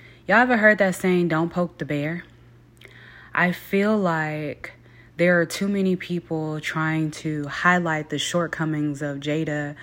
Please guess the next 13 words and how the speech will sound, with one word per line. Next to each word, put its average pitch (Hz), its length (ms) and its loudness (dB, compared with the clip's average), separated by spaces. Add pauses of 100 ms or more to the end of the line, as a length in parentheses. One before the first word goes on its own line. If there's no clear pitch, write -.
(280)
or 151 160 -4
the 143 160 -6
imperfections 156 840 -2
of 143 140 -4
their 147 180 -4
marriage 147 680 -2 (340)
to - 140 -2
not 156 340 -2
see 160 680 -4 (760)
this 170 280 0
man 156 720 0 (1000)
having 165 420 2
enough. 143 680 -2